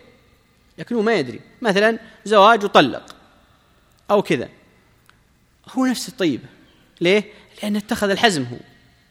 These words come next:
لأنه استخار واستشار ونظر وسأل وكذا، بعدين الخيرة في، في الزواج ولا في الطلاق كلها زي بعض،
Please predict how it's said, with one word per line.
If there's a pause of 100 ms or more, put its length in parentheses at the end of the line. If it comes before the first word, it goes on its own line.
(680)
لأنه
استخار
واستشار
ونظر
وسأل
وكذا، (520)
بعدين (380)
الخيرة
في،
في
الزواج
ولا
في
الطلاق
كلها
زي
بعض،